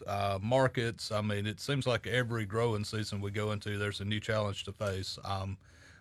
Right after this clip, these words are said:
but they are survivors. Uh, they work through this. They, they kinda control what they have the ability to control and, and just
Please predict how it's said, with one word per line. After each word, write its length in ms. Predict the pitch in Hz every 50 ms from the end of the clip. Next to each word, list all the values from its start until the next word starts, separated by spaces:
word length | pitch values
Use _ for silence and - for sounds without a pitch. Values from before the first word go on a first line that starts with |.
| - -
but 200 | 113 117 110 -
they 240 | - 127 127 135 135
are 260 | 131 127 120 110 101
survivors. 840 | 90 - - 107 95 107 113 117 120 123 123 135 139 - - - 120 113 -
Uh, 280 | - 101 98 98 98 98
they 140 | 95 104 101
work 280 | 101 113 113 - -
through 240 | - 123 120 120 117
this. 280 | 110 113 117 113 - -
They, 240 | - 104 107 101 98
they 220 | 90 104 104 101
kinda 220 | - 120 120 113
control 480 | - - 107 98 - 123 113 117 117 110
what 140 | 107 101 -
they 120 | 113 113
have 200 | 113 120 113 95
the 60 | 104
ability 420 | 101 101 113 113 110 107 107 107 104
to 40 | 101
control 540 | - - 107 101 - 117 113 113 117 110 104
and, 120 | 104 101
and 180 | - 104 104 95
just 260 | 101 110 101 -